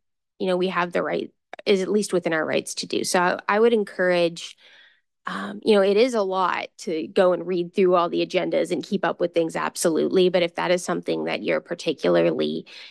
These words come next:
interested in giving comment cross board and commission, I encourage you to do it. Um, and I feel that that is how we best stay within the bounds of the laws that we must follow,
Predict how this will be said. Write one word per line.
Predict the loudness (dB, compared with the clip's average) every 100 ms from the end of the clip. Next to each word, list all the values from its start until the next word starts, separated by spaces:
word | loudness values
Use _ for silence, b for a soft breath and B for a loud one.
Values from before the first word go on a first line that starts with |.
| B
interested | 0 2 0 0 2 4
in | 4 2 -2 -6 _ -12 0
giving | 2 4 0
comment | 0 0 0 0 -2 -6 _ _ _ _ _ _ _ _ -18
cross | -6 2 2 2 -4
board | -2 0 0
and | -6
commission, | -4 -2 0 2 2 4 0 -4 _ _ -20
I |
encourage | -20 -8 -4 -4 -6
you |
to | -10
do | -8 -4 -2
it. | -4 -10 _ -12
Um, | -8 -6 -6 -10 -12 _ -4
and | -2
I | -2
feel | 2 4 4 2
that | 0 -2 -4 -4
that | -2 2
is | 2 0
how | 0 0
we | 0
best | -2 -4 -4 -4
stay | -2 0
within | 0 -2 -6 -12 _ _
the | -8 -6 -4
bounds | -2 0 0
of | -4
the | -4 -4
laws | -2 2 2 2 0
that | 2
we | 2
must | 2 0 0
follow, | 0 2 2 2 2